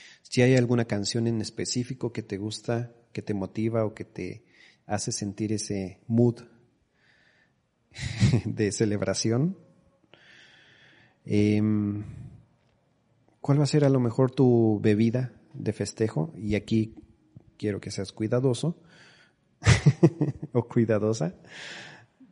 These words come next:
que tampoco se vuelva un pretexto para un vicio, ¿no? El tema es que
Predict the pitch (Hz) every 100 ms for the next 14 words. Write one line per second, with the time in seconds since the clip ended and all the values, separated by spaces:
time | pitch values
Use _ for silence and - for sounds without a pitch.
0 | _ _ 113 110 113 123 143 135 131 117
1 | 117 117 123 113 120 120 - 127 - 101
2 | 95 80 - - _ _ _ _ _ _
3 | _ - _ _ _ _ _ - 131 113
4 | 113 - 90 - _ _ _ _ - -
5 | - - - - - - 101 101 - 110
6 | 98 117 117 120 113 - - 123